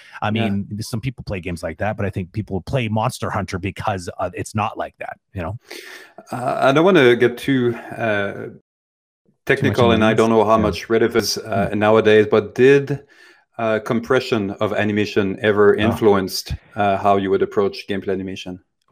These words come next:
Speaker 1: Well, I'm old enough that to, to say yes to that answer, uh, or to that question, <laughs> sadly. But, um, I feel like it is becoming less and less of a thing, although compression, there's, the, what's happening is,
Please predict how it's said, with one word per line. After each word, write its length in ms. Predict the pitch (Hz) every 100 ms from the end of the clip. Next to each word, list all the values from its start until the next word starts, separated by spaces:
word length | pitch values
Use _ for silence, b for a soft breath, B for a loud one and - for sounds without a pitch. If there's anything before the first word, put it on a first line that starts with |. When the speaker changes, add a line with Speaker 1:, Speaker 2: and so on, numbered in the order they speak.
| -
Speaker 1:
Well, 300 | 151 139 127
I'm 220 | 135 160
old 180 | 147 131
enough 380 | 123 117 - _
that 200 | 113 -
to, 160 | - 110
to 240 | - 104
say 200 | - 117
yes 240 | 101 110 -
to 60 |
that 180 | 135 135
answer, 480 | 135 139 156 156 147
uh, 180 | 110 107
or 100 | 110
to 60 | 117
that 120 | 117
question, 380 | 120 120 139 139
<laughs> 100 | -
sadly. 380 | 131 135 143 127 101
But, 380 | 104 117 - 120
um, 480 | 113 104 98 95 92 -
I 160 | 117
feel 340 | - 143 131 117
like 240 | 110 98
it 80 | 110
is 60 | 101
becoming 420 | 120 117 107 101
less 240 | 98 104 104
and 100 | 92
less 220 | 120 165
of 80 | 156
a 40 |
thing, 340 | - 165 180
although 760 | 156 196 185 220 208 160 151 147 b b b b -
compression, 580 | 160 - 196 - 165
there's, 220 | 147 143 -
the, 100 | 160
what's 180 | 208
happening 460 | - 170 165 147 131
is, 460 | 113 110 110 98